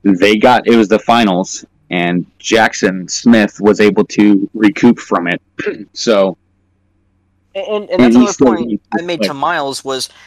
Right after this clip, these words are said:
Speaker 2: I feel like with, with a magic onslaught, like, if she, she came at you, her whole little thing, you were more likely to survive that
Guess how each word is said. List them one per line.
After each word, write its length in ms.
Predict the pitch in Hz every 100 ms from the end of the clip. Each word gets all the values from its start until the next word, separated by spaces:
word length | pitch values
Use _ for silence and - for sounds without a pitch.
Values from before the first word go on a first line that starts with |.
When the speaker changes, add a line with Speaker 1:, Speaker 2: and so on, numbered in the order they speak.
| _
Speaker 2:
I 100 | 143
feel 180 | 160 214
like 140 | 202 175
with, 120 | 165
with 140 | 151
a 40 | 139
magic 420 | 131 156 175 -
onslaught, 540 | 139 139 135 117 98 110
like, 100 | 120
if 80 |
she, 220 | - 160 143
she 180 | 180
came 320 | - 170 160 143
at 280 | 131 123
you, 180 | 123 110
her 220 | - 135
whole 260 | 127 127 127
little 240 | 117 117
thing, 320 | - 117 104 - - _
you 140 | 135
were 100 | 220
more 320 | 190 160 185 175
likely 340 | 156 160 156
to 100 | 131
survive 640 | - 127 131 135 120 104 107
that 420 | 113 101 69